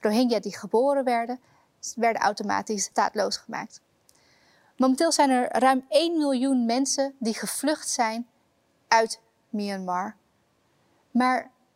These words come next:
dat heeft nog steeds geen beter leven gegeven. Ook in de buurlanden blijven ze staatloos en ze bevinden zich in het circuit van illegale migratie.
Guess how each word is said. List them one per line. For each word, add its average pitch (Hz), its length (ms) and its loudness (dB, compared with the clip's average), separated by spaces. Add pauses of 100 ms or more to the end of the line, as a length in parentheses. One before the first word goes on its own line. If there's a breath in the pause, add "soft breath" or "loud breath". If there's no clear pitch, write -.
(120)
dat 254 140 0
heeft 269 240 2
nog 240 140 0
steeds 269 360 2
geen 233 240 0
beter 220 300 0
leven 208 480 -4 (500)
gegeven. - 580 -8 (240 loud breath)
Ook 302 240 4
in 254 140 0
de 226 80 2
buurlanden 226 680 -2 (180)
blijven 247 440 2
ze - 100 -2
staatloos 208 800 -2 (340 loud breath)
en 233 120 2
ze 240 100 2
bevinden 262 340 0
zich 254 140 -6
in 240 100 -2
het 214 100 -4
circuit 247 460 -2
van - 180 -4
illegale 226 500 0
migratie. 202 680 -4